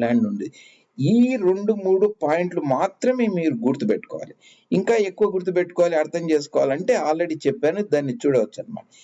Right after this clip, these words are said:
దీనితో మన, నేను మిమ్మల్ని క్లియర్‌గా నావిగేట్ చేస్తానన్నమాట. చాలా ఈజీ. మీకు ఓపిక పట్టుకొని ఇది వినాలి అంతే. Step by step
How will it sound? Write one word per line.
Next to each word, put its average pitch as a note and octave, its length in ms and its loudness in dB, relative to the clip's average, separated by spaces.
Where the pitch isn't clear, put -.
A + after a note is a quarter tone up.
దీనితో B3+ 480 0
మన, D#3 120 -4
నేను G#3+ 280 0
మిమ్మల్ని D#3 540 -2
క్లియర్‌గా G3 560 0
నావిగేట్ D#3 500 0
చేస్తానన్నమాట. - 600 -10
చాలా B3 340 2
ఈజీ. D3 340 0
మీకు F#3 280 0
ఓపిక B3 340 -2
పట్టుకొని F#3+ 500 -2
ఇది C3+ 200 -2
వినాలి B2 380 0
అంతే. F2+ 260 -8
Step G3 220 -2
by G#3+ 160 0
step - 220 -4